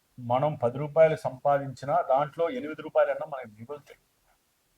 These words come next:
అదే మనకు ఉచితంగా రావాలి అంటే ఒకవేళ పది రూపాయలు వస్తాయేమో, ఆ ఆశ అత్యాశై వంద రూపాయలు అప్పో లేకపోతే ఉన్న ఆస్తులు పోగొట్టుకోవడం జరిగే పరిస్థితులు అయితే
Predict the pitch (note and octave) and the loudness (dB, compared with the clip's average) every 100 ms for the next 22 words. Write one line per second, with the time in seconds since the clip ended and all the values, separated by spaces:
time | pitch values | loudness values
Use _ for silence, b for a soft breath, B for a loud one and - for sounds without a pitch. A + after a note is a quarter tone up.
0 | _ _ _ _ _ B2 C3+ E3+ E3 D#3 | _ _ _ _ _ -4 -2 -2 -2 -4
1 | B2 A#2 - F3+ F3+ E3 D3+ D3+ D3 C#3+ | -6 -10 -4 -2 4 6 8 6 4 0
2 | C3+ E3 C3+ A#2 B2+ E3+ D#3 - - B2+ | -4 -4 -2 -4 0 6 8 6 2 -10
3 | A#2+ D#3 D3+ B2 - D3 D3 C3 G2 - | 0 4 6 4 -2 -4 -2 -2 -6 -16
4 | _ _ _ _ _ _ A#2 A#2 G#2+ B2 | _ _ _ _ _ _ 0 0 2 2
5 | D#3+ F3+ - B2+ - E3+ D#3+ D3+ G#3 - | 2 2 -2 -2 2 6 6 4 -6 -10
6 | _ _ _ _ _ C#3 D#3 E3 D#3+ E3+ | _ _ _ _ _ -4 2 2 4 6
7 | F3 E3+ B2+ - E3 F3 C#3+ D3 D#3+ C3+ | 6 6 2 0 0 6 6 6 2 0
8 | E3 C#3+ C#3 E3 D#3 C#3+ D3 D3 C3+ C#3 | 2 2 0 -6 -8 -6 -4 -6 -6 -6
9 | D#3+ D3+ B2+ C3+ B2 B2+ C#3+ - D3 B2+ | -6 -6 -6 -6 -6 -6 -6 -12 -8 -8
10 | A#2+ G#3 | -6 -12